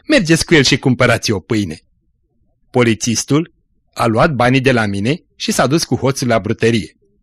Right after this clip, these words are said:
După câteva minute însă mi-am amintit că nu i-am dat hoțului și niște broșuri. Am luat repede câteva de pe birou și am fugit după ei.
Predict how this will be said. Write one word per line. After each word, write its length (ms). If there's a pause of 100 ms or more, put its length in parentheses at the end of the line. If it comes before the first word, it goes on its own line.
(600)
După 240
câteva 380
minute 380
însă 260
mi-am 220
amintit 400
că 120
nu 80
i-am 160
dat 180
hoțului 360
și 160
niște 280
broșuri. 460 (600)
Am 80
luat 180
repede 320
câteva 400
de 120
pe 120
birou 300
și 120
am 80
fugit 280
după 220
ei. 300